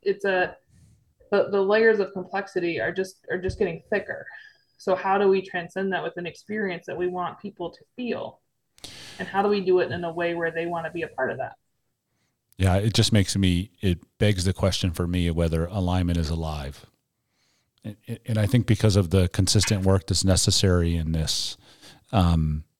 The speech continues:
Speaker 2: y-, you know, as we talk about personality,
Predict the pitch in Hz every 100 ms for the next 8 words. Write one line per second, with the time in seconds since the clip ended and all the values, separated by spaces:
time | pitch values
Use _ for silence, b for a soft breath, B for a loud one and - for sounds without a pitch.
0 | _ _ _ _ _ _ _ _ - 165
1 | 160 123 104 98 101 98 104 101 101 90
2 | 101 - 98 110 117 90 82